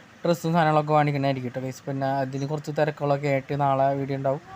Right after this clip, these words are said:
പിന്നെ അതിൻ്റെ കൂടെ നമ്മുടെ ഈ വണ്ടിയുടെ ടെസ്റ്റ് ഡ്രൈവ് കൂടി നടത്താൻ പോകണം ഗൈസ് നാളെ. അപ്പോൾ ഇത് ഈ വണ്ടി കൊണ്ടാണ് നമ്മൾ സോളോയ്ക്ക് നാളെ പോകണത് ഗൈസ്. അപ്പോൾ ടെസ്റ്റ് ഡ്രൈവ് കൂടി ആവുമല്ലോ. അപ്പോൾ ഇനി അവിടെ നിന്ന് വീട്ടിൽ, നമ്മുടെ സോളത്തെ വീട്ടിൽ കുറച്ച് റെസ്റ്റ് ചെയ്തിട്ട്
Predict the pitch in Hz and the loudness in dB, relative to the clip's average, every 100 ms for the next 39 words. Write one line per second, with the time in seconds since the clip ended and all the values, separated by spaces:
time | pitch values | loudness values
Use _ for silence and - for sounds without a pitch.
0 | - - - - - - 160 165 160 165 | -18 -20 -20 -20 -20 -8 0 2 4 4
1 | 170 165 156 156 156 151 147 156 147 151 | 4 4 2 2 2 2 2 0 -2 0
2 | 139 139 139 151 143 135 135 135 139 135 | 0 2 2 0 0 0 0 -2 -4 -2
3 | 139 131 139 156 139 135 131 131 147 151 | 0 2 2 2 2 2 2 0 0 2
4 | 151 156 156 151 147 147 147 147 151 139 | 2 2 0 2 2 2 0 0 2 2
5 | 131 147 139 147 139 131 139 131 139 - | 2 4 4 4 0 -2 -4 -2 -4 -2
6 | 147 - 135 135 139 151 139 120 - - | -6 -2 -2 0 4 4 4 -2 -6 -20
7 | - - - - - - - 139 147 156 | -20 -20 -20 -20 -20 -20 -6 0 2 6
8 | 151 147 156 165 156 147 156 151 147 147 | 6 6 2 0 -4 -4 0 0 2 0
9 | 143 143 151 147 143 147 143 143 143 147 | -2 -2 0 0 2 0 0 -4 -4 -4
10 | 139 139 - 143 143 135 | -4 -4 -4 -4 -4 -4